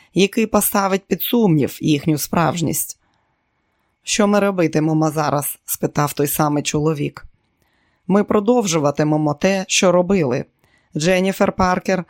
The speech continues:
зараз на зворотньому шляху із Сінгапуру. Ми маємо достатньо підстав для того, щоб сховати її назавжди. Із собою вона потягне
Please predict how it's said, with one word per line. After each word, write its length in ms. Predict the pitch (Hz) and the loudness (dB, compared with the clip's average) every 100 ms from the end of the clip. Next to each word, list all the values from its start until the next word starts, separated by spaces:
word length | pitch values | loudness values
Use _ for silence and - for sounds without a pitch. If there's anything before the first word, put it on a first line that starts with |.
| - _ | -18 _
зараз 440 | 143 165 175 185 | -4 0 0 0
на 120 | 190 175 | 0 0
зворотньому 600 | 165 170 175 180 196 196 | 0 2 2 2 0 0
шляху 460 | - 170 - 180 | 2 0 2 0
із 160 | - 170 | 0 -2
Сінгапуру. 840 | 170 170 185 - 220 165 127 127 _ _ _ _ - | 0 0 -2 -2 0 0 0 -4 _ _ _ _ 0
Ми 140 | 175 | 2
маємо 420 | 170 175 180 175 | 4 2 2 0
достатньо 540 | 160 175 - 190 190 190 | 0 -2 -2 -2 -2 -2
підстав 480 | 202 - 196 151 | -4 -2 0 0
для 120 | 147 156 | 0 -2
того, 460 | - 170 175 202 - | 2 0 0 -4 -4
щоб 260 | - 127 | -4 -4
сховати 500 | - 175 160 165 170 | -2 -2 0 -2 0
її 340 | 165 170 147 143 | -2 -2 -2 0
назавжди. 680 | 156 156 143 139 156 139 135 _ _ _ _ _ | 0 -2 -6 -4 -4 -6 -8 _ _ _ _ _
Із 180 | - 160 | -2 -2
собою 680 | - 180 156 196 180 202 214 _ | 0 -2 2 0 0 -4 -8 _
вона 300 | 170 175 170 | -2 2 2
потягне 640 | 156 170 175 170 170 175 | 0 -2 0 -2 0 -4